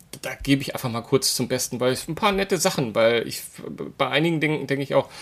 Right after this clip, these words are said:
was mich zum Beispiel überrascht hat, ähm, eine Minute im Internet, dass,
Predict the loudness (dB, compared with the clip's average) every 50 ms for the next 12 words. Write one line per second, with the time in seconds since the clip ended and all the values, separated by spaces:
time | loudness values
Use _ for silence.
0 | -14 -14 -14 -10 -6 -4 -6 -6 -6 -10 -20 -20 -20 -18 -16 -16 -8 -2 2 2
1 | 4 4 2 2 4 2 2 2 2 2 2 4 4 4 2 2 0 0 -4 -4
2 | -4 -8 -4 2 2 4 4 2 0 2 2 2 4 4 4 4 2 2 0 0
3 | 0 0 -4 -4 -2 0 0 0 0 -2 -4 -2 -2 0 0 -2 -4